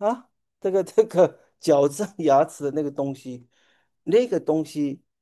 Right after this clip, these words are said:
一放上去，对吧？每天是可能有感觉的哈，或者有点痛的，对吧？哎，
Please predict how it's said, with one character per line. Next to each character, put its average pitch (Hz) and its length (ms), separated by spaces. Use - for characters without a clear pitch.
一 156 120
放 185 260
上 135 220
去， 127 180
对 117 140
吧？ 110 280
每 131 280
天 165 260
是 156 520
可 - 140
能 123 140
有 131 160
感 113 280
觉 107 180
的 113 80
哈， 107 320
或 156 120
者 135 80
有 120 220
点 117 200
痛 147 320
的， 98 140
对 98 100
吧？ 104 220
哎， 95 180